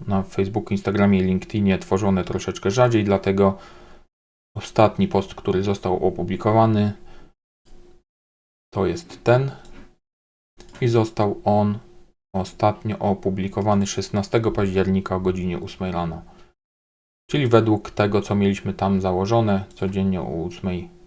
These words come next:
rano zostaje uruchamiana ta automatyzacja.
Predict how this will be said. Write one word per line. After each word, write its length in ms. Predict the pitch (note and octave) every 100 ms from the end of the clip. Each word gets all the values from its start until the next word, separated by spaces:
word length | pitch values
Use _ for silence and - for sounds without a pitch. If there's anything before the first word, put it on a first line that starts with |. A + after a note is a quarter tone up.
| _ F#2
rano 320 | F#2+ F#2+ F#2
zostaje 760 | F#2 F2 - F#2 F2+ F2+ F2+ F#2 - - _ _ _ _ _ _ - - - _ _ -
uruchamiana 580 | G2 - F#2+ F#2+ F#2+
ta 120 | F2+ D#2+
automatyzacja. 840 | F#2+ G2 F#2+ - F#2+ F2+ - F2